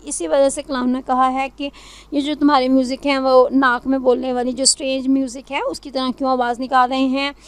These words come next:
जब वो ये कहता है तो first musician कहता है, "हाउ सर, हाउ, कैसे जनाब?" Clown, "Are these, I pray you, wind instruments,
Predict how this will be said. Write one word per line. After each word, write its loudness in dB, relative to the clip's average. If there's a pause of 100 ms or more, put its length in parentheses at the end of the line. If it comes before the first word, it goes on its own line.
(380)
जब 2
वो 6
ये 4
कहता -4
है 2
तो -4
first 0
musician 2
कहता -4
है, -2
"हाउ 4
सर, 4
हाउ, 4
कैसे 0
जनाब?" 2
Clown, 2 (540)
"Are 6
these, -2
I 2
pray -4
you, -4
wind 2
instruments, 2